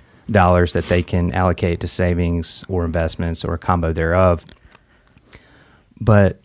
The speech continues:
you know, this whole, I guess this old school thinking of, like, okay, try to save ten percent or try to save twenty percent. I mean,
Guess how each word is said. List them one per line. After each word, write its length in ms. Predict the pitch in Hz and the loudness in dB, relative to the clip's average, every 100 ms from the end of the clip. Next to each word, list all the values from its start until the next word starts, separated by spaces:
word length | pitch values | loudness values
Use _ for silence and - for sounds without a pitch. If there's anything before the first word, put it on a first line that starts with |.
| - | -2
you 100 | 113 | 2
know, 120 | 98 | 4
this 160 | 104 | 2
whole, 400 | 123 98 92 - _ | 4 4 4 0 _
I 180 | - - | -10 -4
guess 220 | 104 92 | 0 0
this 140 | 95 - | -2 -2
old 220 | 98 98 | 0 0
school 200 | - 101 | 2 0
thinking 480 | - 98 - 95 90 | 2 0 2 0 2
of, 200 | 87 85 | 0 2
like, 320 | 87 85 - _ _ _ _ _ - | 2 0 -4 _ _ _ _ _ -4
okay, 400 | 87 95 90 87 | -2 2 2 0
try 280 | - - 98 | -2 0 0
to 60 | |
save 320 | 95 101 90 85 | 0 -2 -2 -2
ten 200 | 90 82 | -6 -6
percent 400 | 82 - 85 - _ _ _ - | -8 -10 -10 -12 _ _ _ -10
or 80 | 101 | -6
try 160 | 104 | -4
to 80 | 90 | -6
save 400 | - 98 92 87 | -4 -2 -2 -4
twenty 240 | - 92 | -4 -6
percent. 360 | 80 - - 95 | -4 -10 -4 -2
I 40 | |
mean, 180 | 87 80 | 0 -4